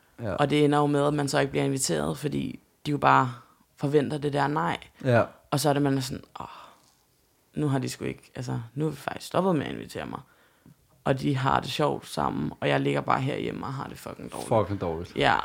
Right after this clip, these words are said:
Speaker 1: Ja.
Speaker 2: og jeg vil jo godt være med, men det er jo bare det der med, bare spørg mig i lidt bedre tid, så jeg er klar på det, fordi så er jeg klar på det mentalt.
Speaker 1: Mm.
Speaker 2: Og så skal jeg nok være mit normale jeg, fordi jeg ved, jeg skal ud,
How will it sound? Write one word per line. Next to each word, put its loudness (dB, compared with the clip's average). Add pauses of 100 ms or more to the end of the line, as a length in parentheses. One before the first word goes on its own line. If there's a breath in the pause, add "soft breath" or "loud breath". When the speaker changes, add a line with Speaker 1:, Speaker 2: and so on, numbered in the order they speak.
Speaker 1:
Ja. -6
Speaker 2:
og 2
jeg 4
vil 4
jo 2
godt 0
være 4
med, 2 (240)
men 0
det 0
er 2
jo -12
bare 4
det -2
der 0
med, -2
bare -4
spørg 0
mig -4
i -4
lidt -6
bedre -2
tid, -4
så -4
jeg 0
er -2
klar -2
på -2
det, -4
fordi -6
så -6
er 0
jeg 0
klar -4
på -4
det -10 (1000 soft breath)
mentalt. 2 (100)
Speaker 1:
Mm. 2
Speaker 2:
Og -2
så -2
skal -2
jeg 4
nok 0
være 2
mit -2
normale 2
jeg, 0
fordi -4 (800 soft breath)
jeg 0
ved, 2
jeg -2
skal -4
ud, 0